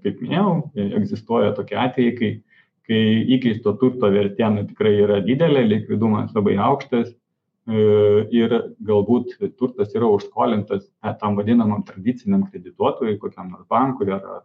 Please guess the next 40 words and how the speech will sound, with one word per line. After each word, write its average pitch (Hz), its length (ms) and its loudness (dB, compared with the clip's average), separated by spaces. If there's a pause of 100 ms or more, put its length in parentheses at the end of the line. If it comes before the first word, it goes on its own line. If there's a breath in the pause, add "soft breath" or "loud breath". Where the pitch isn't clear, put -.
kažkokiai - 400 -10
dideliai 104 400 2
kreditiniai 107 560 -2
įstaigai. 110 380 0 (460 soft breath)
Ir 104 180 0
tarkim, 104 320 2
na, 104 160 2
paskolos 104 480 2
suma 107 240 0
yra 101 80 4
dešim 117 480 2
milijonų, 113 480 2
turto 120 240 -4
vertė 107 380 0
yra 101 100 2
dvidešim 101 480 -2
milijonų. 98 320 -2
Mes 117 220 -2 (100)
tai, 110 140 2 (240)
kai 113 180 -6
tokiais 131 320 2
kiekiais 135 320 2
skaičiais 127 400 0
šnekam, 117 380 2
na, 110 160 0 (340 soft breath)
galbūt 113 300 2
Lietuvai 113 400 4 (260)
atrodo 107 400 -6 (240 soft breath)
šiek 131 240 -2
tiek 123 240 2
egzotiška, 120 720 0
tačiau 110 460 2
kai 107 100 0
mes 107 240 0 (300)
per, 113 240 0 (180)
šiek - 240 -10
tiek 123 160 -2
pajudam 113 400 2
į 107 80 0
vakarus 110 480 0